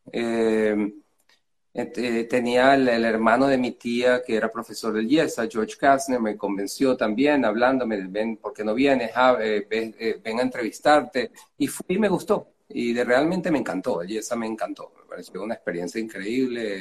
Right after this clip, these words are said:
eh, educacionalmente. Fue un momento en mi vida en que me pude concentrar muchísimo en mis estudios.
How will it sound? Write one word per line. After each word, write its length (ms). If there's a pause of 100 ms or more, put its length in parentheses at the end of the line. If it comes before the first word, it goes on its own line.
(160)
eh, 360
educacionalmente. 1400 (200)
Fue 100
un 60
momento 280
en 60
mi 80
vida 200
en 60
que 100
me 100
pude 240
concentrar 800 (240)
muchísimo 500
en 60
mis 160
estudios. 580